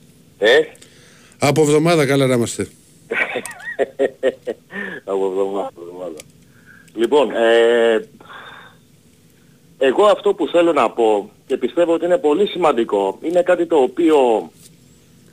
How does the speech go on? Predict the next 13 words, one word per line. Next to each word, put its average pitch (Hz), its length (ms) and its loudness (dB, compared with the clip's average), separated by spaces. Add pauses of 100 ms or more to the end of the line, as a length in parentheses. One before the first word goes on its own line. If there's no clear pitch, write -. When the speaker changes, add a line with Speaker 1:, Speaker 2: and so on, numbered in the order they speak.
(360)
Speaker 1:
α... 131 280 4 (2000)
δεν 165 100 -6
θέλω 196 120 2
να 196 80 4
γίνω 190 160 2
μάτις 175 200 0
κακών, 117 520 0
αλλά 127 240 2
είναι 180 340 2
ένα 190 160 2
κακό 165 340 0
το 170 120 0
οποίο 175 640 2